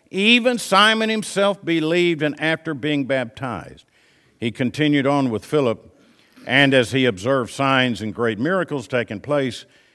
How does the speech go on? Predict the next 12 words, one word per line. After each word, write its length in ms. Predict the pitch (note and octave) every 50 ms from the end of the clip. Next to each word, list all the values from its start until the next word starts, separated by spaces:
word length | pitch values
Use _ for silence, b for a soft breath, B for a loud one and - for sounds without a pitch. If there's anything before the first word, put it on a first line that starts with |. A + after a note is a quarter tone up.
| b b b
he 160 | - E3+ G3
was 240 | F#3+ C#3+ A#2+ G#2 -
constantly 680 | - - D3+ D#3+ E3 D#3 - - D#3+ - - D3+ D3+ D3
amazed." 500 | C#3 C#3 C3+ B2 G#2+ F#2+ E2+ D2 D#2+ -
Now, 140 | B2 A#2+ -
I 380 | C#3+ D3+ D#3 D#3 D3+ C#3+ - - _ -
can 180 | - D#3 D3+
understand, 640 | D#3+ E3+ E3 D3+ C#3 - - F3 F3 F#3 F3+ D#3+ C3 -
I 220 | A#2 A#2+ A2+ A2 A2+
think, 340 | - - A#2+ G2+ E2+ _ -
that, 360 | G2+ F2 D2 A#1 _ - G#2
because 580 | G#2 G#2 F2 - B2 A#2+ A2+ A2 G#2+ G2+ -